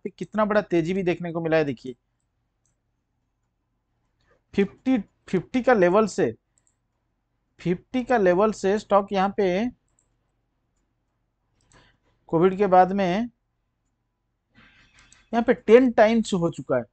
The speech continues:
ठीक है, मतलब दो साल में स्टॉक ने टेन टाइम्स रिटर्न दिया है, ऐसा एक मल्टीबैगर रिटर्न दिया है। उसी के बाद में ये स्टॉक में करेक्शन आया। हमेशा मैं बोलता हूँ, अगर आप मोमेंटम स्टॉक में हैं, तो वहाँ पे बाइंग की अपॉर्चुनिटी नहीं है, already आपने बाइंग करके रखा हुआ है, तो ठीक है, तो आप उसको राइड कर सकते हैं,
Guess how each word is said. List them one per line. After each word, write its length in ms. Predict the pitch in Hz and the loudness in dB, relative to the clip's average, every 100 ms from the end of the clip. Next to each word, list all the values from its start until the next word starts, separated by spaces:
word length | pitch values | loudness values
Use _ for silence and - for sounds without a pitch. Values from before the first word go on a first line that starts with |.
| _ | _
ठीक 160 | 208 208 | -8 -8
है, 60 | |
मतलब 360 | 214 208 247 180 | -10 2 2 4
दो 180 | 185 240 | 4 2
साल 340 | - 190 220 | 2 2 2
में 160 | 240 233 | 2 -2
स्टॉक 300 | 226 202 202 | -2 -4 -2
ने 320 | 226 220 214 233 | -4 -2 -4 -2
टेन 200 | 190 202 | -2 0
टाइम्स 300 | 202 214 196 | 0 -2 -2
रिटर्न 300 | 185 175 175 | -2 0 -2
दिया 160 | 165 147 | 0 0
है, 120 | 135 | 0
ऐसा 200 | 170 233 | -2 -2
एक 80 | 226 | -2
मल्टीबैगर 520 | 214 190 175 208 196 190 | -2 -4 -2 -2 0 0
रिटर्न 300 | 165 165 156 | 0 0 0
दिया 160 | 147 | 0
है। 120 | 117 - _ _ _ _ _ | -2 -6 _ _ _ _ _
उसी 220 | 220 - | -8 -6
के 120 | 330 | -6
बाद 320 | 269 170 165 247 | -2 0 0 0
में 140 | 262 | -2
ये 140 | 262 | -2
स्टॉक 280 | 233 233 240 | -2 -2 -4
में 120 | 190 175 | -6 -2
करेक्शन 380 | 156 143 - | -2 -2 -4
आया। 180 | 147 139 | -2 -2
हमेशा 420 | 131 160 226 226 | -2 -2 -4 -4
मैं 180 | 240 214 | -4 -2
बोलता 300 | 175 156 151 | 0 0 -2
हूँ, 140 | 190 196 | -4 -2
अगर 180 | 190 | 0
आप 140 | 202 196 | -2 -2
मोमेंटम 440 | 170 156 185 185 190 | -6 -4 -4 -4 -6
स्टॉक 300 | - 165 165 | -2 -2 -2
में 120 | 180 160 | -4 -4
हैं, 240 | 175 170 - _ _ _ _ | -4 -6 -12 _ _ _ _
तो 60 | 226 | -2
वहाँ 200 | 202 208 | 0 0
पे 100 | 233 | -2
बाइंग 340 | 185 160 208 233 | 2 2 2 0
की 60 | |
अपॉर्चुनिटी 560 | 233 226 196 220 220 202 | 0 -2 -6 -4 -4 -4
नहीं 220 | 202 196 | -4 -2
है, 80 | 208 | 0
already 360 | 147 151 208 226 | -2 -2 0 0
आपने 240 | 196 214 | 0 -4
बाइंग 320 | 175 147 190 | -2 -2 -2
करके 240 | 202 190 202 | -6 -6 -4
रखा 280 | 165 - 190 | -4 -2 -2
हुआ 220 | 180 165 | 0 0
है, 80 | 226 | -2
तो 140 | 277 | -10
ठीक 320 | - 254 269 | -6 -6 -2
है, 120 | 190 | -4
तो 160 | 127 202 | -4 -4
आप 140 | 202 202 | -4 -4
उसको 260 | 190 - | -8 0
राइड 220 | 220 196 202 | 2 2 0
कर 140 | 220 | -4
सकते 280 | 220 190 175 | -4 -8 -8
हैं, 120 | 131 | -8